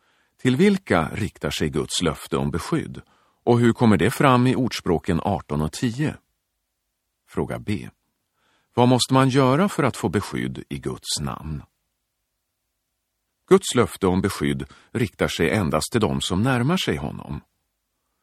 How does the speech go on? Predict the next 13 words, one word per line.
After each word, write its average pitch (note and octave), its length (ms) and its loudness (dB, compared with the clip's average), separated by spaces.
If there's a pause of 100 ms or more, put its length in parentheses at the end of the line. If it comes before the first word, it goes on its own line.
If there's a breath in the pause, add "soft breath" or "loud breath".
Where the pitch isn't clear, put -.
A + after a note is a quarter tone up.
(120)
I C#2 220 -4
Ordspråken E2 600 -2
arton E2 340 -2
och E2 100 -2
tio E2 320 -4
sägs - 400 -2
det: D#2+ 160 0 (640)
"Jehovas G2 600 2
namn C3 360 2
är C2 180 -2
ett - 120 -6 (160)
starkt - 580 -4
torn, B1 440 -6